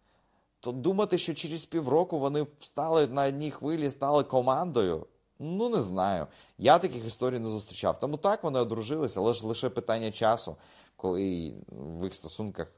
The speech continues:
е, скоріш за все, скоріш за все, з великою ймовірністю,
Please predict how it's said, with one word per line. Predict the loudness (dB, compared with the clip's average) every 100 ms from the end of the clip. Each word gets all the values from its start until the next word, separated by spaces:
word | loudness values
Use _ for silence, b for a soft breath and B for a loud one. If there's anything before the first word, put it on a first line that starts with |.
| -10
е, | -4 -4
скоріш | -4 -2 -2
за | -2 -4
все, | -4 -10 -10 _
скоріш | -16 -2 0 2 -2
за | -2 -4
все, | -4 -8 -12 -16 _ -12
з |
великою | -2 0 0 0 -4
ймовірністю, | -2 -2 -4 -8 -12